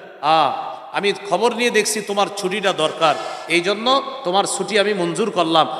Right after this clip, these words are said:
বাকি যতবার ছুটি চেয়েছি ততবার আমার সাথে তিনি কথা বলেছে,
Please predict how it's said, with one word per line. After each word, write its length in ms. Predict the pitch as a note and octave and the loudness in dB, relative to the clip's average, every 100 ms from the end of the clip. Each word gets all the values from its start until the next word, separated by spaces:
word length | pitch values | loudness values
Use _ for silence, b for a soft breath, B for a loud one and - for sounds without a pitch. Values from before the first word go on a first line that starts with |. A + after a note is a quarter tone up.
| - | 0
বাকি 180 | A3+ C4 | 0 2
যতবার 500 | F#3 A#3 C#4 D4 D#4+ | 4 4 6 6 6
ছুটি 320 | - B3 G#3 | 4 0 2
চেয়েছি 460 | - B3 A3+ A3+ F3+ - - | 6 6 6 2 -2 -4 -2
ততবার 300 | G3+ A#3+ A#3+ | 2 4 6
আমার 180 | G#3+ B3 | 4 2
সাথে 240 | B3+ G#3 G3 | 2 0 -2
তিনি 160 | G#3+ - | -2 0
কথা 200 | F3+ G#3 | 0 2
বলেছে, 440 | G#3+ G3 F3 E3 | 2 2 2 2